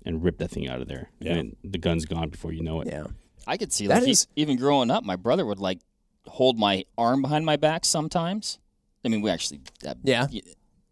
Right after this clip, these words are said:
Speaker 4: I mean, you're, like, starting in that <laughs> position.
Speaker 2: Yeah, absolutely.
Speaker 1: <laughs> Yeah, essentially, yeah.
Speaker 3: Oh.
Speaker 2: Yeah, it's a very weak position to start from. It's a slow draw. Um, it's, uh, like, I'll, I'll just say it. Don't carry small to back. It's stupid. Doesn't
Speaker 3: Yeah.
Speaker 2: work.
Speaker 4: Fair enough.
Speaker 3: And, I mean, you
Speaker 2: Bad
Speaker 3: bring
Speaker 2: idea.
Speaker 3: up,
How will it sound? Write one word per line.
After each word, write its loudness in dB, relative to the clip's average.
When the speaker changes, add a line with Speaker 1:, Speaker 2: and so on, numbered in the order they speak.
Speaker 4:
I -2
mean, 2
you're, 4
like, 4
starting 4
in -4
that -10
<laughs> -
position. -2
Speaker 2:
Yeah, 10
absolutely. 12
Speaker 1:
<laughs> 6
Yeah, 8
essentially, 2
yeah. 0
Speaker 3:
Oh. 6
Speaker 2:
Yeah, 2
it's 0
a 4
very 8
weak 8
position 2
to -2
start 2
from. -4
It's -8
a -4
slow 4
draw. 4
Um, -2
it's, 2
uh, 2
like, 4
I'll, 4
I'll 2
just 2
say 4
it. -2
Don't -2
carry 0
small -2
to -2
back. -4
It's -8
stupid. -2
Doesn't 2
Speaker 3:
Yeah. -2
Speaker 2:
work. -2
Speaker 4:
Fair -2
enough. 6
Speaker 3:
And, 6
I 6
mean, 6
you 2
Speaker 2:
Bad 2
Speaker 3:
bring 4
Speaker 2:
idea. 6
Speaker 3:
up, 0